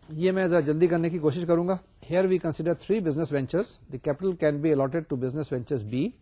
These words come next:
and the remaining amount to C and D combined. ٹھیک ہے نا، پہلے بی کو ہم ڈیسائیڈ کریں گے کیونکہ یہاں پہ بی ہم ایکس تھری کے برابر ہے، ایکس ون ہم نے دیکھ لیا تھا، ایکس ٹو دیکھ لیا تھا، اب یہاں پر ہم نے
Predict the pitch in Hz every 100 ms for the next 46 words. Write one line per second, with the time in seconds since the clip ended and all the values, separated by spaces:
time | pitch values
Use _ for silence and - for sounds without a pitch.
0 | _ _ _ _ _ _ 147 147 147 165
1 | 202 214 156 156 139 - 143 - 156 156
2 | 143 127 160 240 - 120 110 104 95 -
3 | _ _ _ - 196 311 339 - _ _
4 | _ 139 131 151 185 185 151 156 156 156
5 | 165 165 156 151 139 139 127 151 156 135
6 | 139 127 - - 175 180 156 143 139 135
7 | - - - _ 156 156 - 165 156 135
8 | 143 151 143 147 139 - 139 127 139 127
9 | 135 131 123 131 123